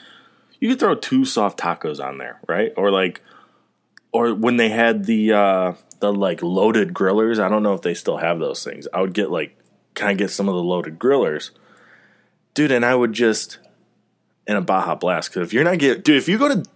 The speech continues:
if you go to Taco Bell and don't get a Baja Blast, fuck yourself, okay?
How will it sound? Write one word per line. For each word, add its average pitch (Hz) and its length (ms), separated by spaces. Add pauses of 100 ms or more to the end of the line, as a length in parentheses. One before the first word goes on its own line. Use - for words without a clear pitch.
(180)
if - 180
you 220 180
go 392 140
to 370 120
Taco 135 460
Bell 92 300
and 85 220
don't 90 240
get 101 100
a 95 80
Baja 92 400
Blast, 95 480 (680)
fuck - 540
yourself, - 500 (280)
okay? 143 340